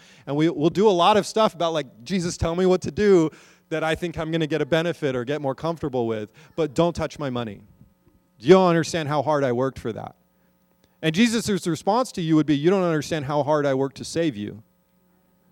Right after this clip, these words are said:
And nothing you have is yours." And that's a breaking point for you. And if it is, I would just say,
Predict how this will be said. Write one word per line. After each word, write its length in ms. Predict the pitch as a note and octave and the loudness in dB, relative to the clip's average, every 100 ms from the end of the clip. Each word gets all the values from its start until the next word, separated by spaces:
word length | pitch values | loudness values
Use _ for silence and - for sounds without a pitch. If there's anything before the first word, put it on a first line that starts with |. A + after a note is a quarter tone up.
| _ _ _ | _ _ _
And 120 | C#3 D#3 | -2 4
nothing 340 | F3+ F3 C#3 | 4 4 2
you 120 | C3 | 2
have 220 | A#2 G#2 | 2 0
is 160 | G#2 - | -4 -6
yours." 440 | G#2 - - - _ _ _ _ _ _ _ _ _ _ _ _ _ _ _ _ _ _ _ _ _ _ - | -8 -8 -14 -20 _ _ _ _ _ _ _ _ _ _ _ _ _ _ _ _ _ _ _ _ _ _ -6
And 160 | C3 | 0
that's 160 | D3 - | 0 0
a 80 | A#2 | 2
breaking 400 | E3+ F3+ D#3 C3 | 2 2 -2 -2
point 240 | C3 A2 | -4 -4
for 140 | - | -6
you. 320 | A2 G2+ G#2 - _ _ _ _ _ _ _ _ - | -4 -4 -8 -16 _ _ _ _ _ _ _ _ -10
And 160 | A#2 | -4
if 160 | B2 C#3 | -2 2
it 80 | D3+ | 4
is, 540 | F3 C3+ G#2 - - | 6 4 2 -10 -10
I 120 | B2 C3 | -2 -2
would 100 | A#2+ | -2
just 160 | A#2+ | -8
say, 440 | - A#2+ A#2 A2 | -2 -2 -2 -4